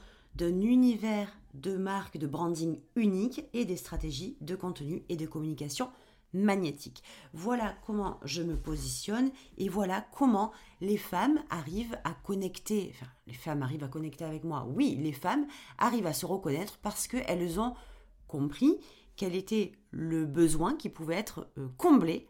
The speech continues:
à travers mes accompagnements ou mes programmes. Donc le positionnement, c'est hyper important parce que si, honnêtement, si vous-même, vous ne savez pas exactement ce qui vous êtes,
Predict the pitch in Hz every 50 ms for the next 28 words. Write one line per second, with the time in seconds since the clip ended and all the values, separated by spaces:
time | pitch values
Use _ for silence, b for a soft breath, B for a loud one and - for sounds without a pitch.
0 | - _ - 202 - - 180 160 147 170 214 254 247 196 165 147 170 170 - 165
1 | 160 - 147 139 135 156 202 254 285 285 - _ _ _ 247 294 392 427 B B
2 | B B B B _ - 185 233 294 302 - - _ - - - 190 - - 98
3 | 76 - B B B B B B B B 202 202 208 202 214 214 220 214 220 -
4 | 415 427 370 302 269 - 214 185 185 180 165 170 208 254 B B B B B -
5 | - 254 247 240 277 269 262 254 247 226 214 - - 165 156 - 160 - - 214
6 | 208 214 - - - - 587 539 359 - - - - - - - - - - -
7 | - - _ _ _ _ _ _ _ _ _ _ - _ _ 220 226 214 170 -
8 | - - - - - _ B B B B B B B B B B - - - -
9 | 359 359 - - - 196 185 233 277 285 277 311 349 339 311 277 226 214 214 208
10 | 208 - 233 208 220 220 277 269 202 160 160 151 - 233 226 - - - 226 220
11 | 220 277 294 294 - _ _ - - - - - - 233 - - _ - - 403
12 | 403 311 233 165 143 - - - - -